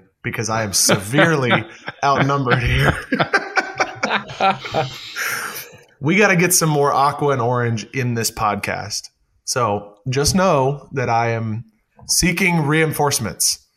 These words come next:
Speaker 2: I own the one of one "I just hope both Fergusons have fun" shirts that I wore in Hard Rock Stadium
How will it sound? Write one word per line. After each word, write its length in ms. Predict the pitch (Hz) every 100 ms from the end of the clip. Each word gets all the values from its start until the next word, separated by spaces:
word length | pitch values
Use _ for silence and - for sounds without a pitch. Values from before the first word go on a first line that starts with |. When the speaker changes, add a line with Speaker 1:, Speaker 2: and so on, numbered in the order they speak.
| _ _ _ _ - 120
Speaker 2:
I 160 | 139
own 280 | 151 151 147
the 80 | 131
one 340 | 117 127 143
of 200 | 147 131
one 500 | 120 123 123 113 104
"I 320 | 104 - 113 120
just 260 | 123 120
hope 220 | 117 107
both 280 | 113 110 104
Fergusons 560 | 120 113 113 - 117 104
have 260 | 107 107 104
fun" 260 | 110 104
shirts 440 | 101 - 95 69 -
that 120 | 104
I 160 | 104
wore 380 | 117 120 120 113
in 80 | 104
Hard 200 | 107 107
Rock 220 | 110 107
Stadium 640 | - 117 110 101 95 92